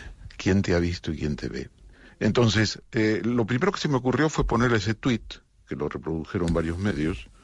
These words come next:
eh, la noticia en la Junta, porque era la Junta de Accionistas, estaban todos los grupos, porque lo que, eh, está haciendo Miguel Ángel Rodríguez y, y Isabel Díaz Ayuso es realmente una campaña de guerra civilista,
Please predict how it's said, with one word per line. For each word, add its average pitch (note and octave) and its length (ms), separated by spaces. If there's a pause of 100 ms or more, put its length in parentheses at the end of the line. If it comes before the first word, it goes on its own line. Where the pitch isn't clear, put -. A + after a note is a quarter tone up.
(300)
eh, C#2 360
la C#2+ 140
noticia D#2 640
en C#2+ 120
la C2+ 80
Junta, F2 400
porque - 220
era - 100
la - 80
Junta - 260
de - 60
Accionistas, - 560
estaban C2+ 300
todos C2+ 240
los C#2+ 200
grupos, G2 420 (600)
porque A#2+ 320
lo B2 180
que, A#2+ 380
eh, A#2 340
está A#2+ 180
haciendo A2+ 640
Miguel F#2 260
Ángel G2+ 200
Rodríguez F2+ 840
y, C#2+ 380 (680)
y G#1+ 760 (800)
Isabel E2 280
Díaz F#2 200
Ayuso F#2 500
es A#2 260
realmente C3+ 520
una G#2 120
campaña F2 380
de D#2+ 80
guerra D#2+ 200
civilista, A2 720